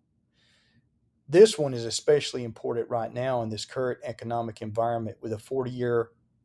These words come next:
record high inflation and the worst economy we've seen in decades. With that in mind, it's vitally important you are aware of the less than desirable economic circumstances,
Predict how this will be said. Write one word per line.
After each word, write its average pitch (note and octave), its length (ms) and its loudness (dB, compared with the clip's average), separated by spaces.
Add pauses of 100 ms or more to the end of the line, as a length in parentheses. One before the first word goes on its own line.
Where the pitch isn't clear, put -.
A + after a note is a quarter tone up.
(140)
record B2 320 0
high A#2+ 220 -4
inflation A2+ 760 -2
and A#2+ 80 -8
the A2+ 60 -6
worst C3 500 -2
economy A#2+ 540 -4
we've A2+ 220 -6
seen B2+ 300 -6
in G#2+ 140 -6
decades. G#2+ 720 0 (720)
With C3 160 0
that C3 180 4
in A2+ 100 0
mind, B2 460 0 (380)
it's - 100 -12
vitally D3 360 4
important C3 520 0 (380)
you C3 120 -6
are B2+ 120 2
aware C3 300 2
of C3 100 -2
the A#2+ 80 -6
less C3 600 0 (100)
than A#2+ 160 -8
desirable A#2 680 -4
economic A2+ 540 -8
circumstances, A#2 1120 -4